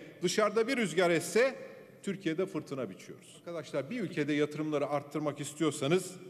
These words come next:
ilikleyeceğiniz, doğru iliklemeye başlayacağınız ilk düğme bellidir.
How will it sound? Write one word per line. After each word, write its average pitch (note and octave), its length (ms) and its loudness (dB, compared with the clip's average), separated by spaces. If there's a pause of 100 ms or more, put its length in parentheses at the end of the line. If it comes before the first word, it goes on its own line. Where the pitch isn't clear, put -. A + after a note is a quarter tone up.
(140)
ilikleyeceğiniz, C3+ 840 -2
doğru D#3+ 260 4
iliklemeye A#2+ 540 -4
başlayacağınız C3+ 680 -2
ilk G3 200 -10
düğme C3 240 -4
bellidir. G2 500 -6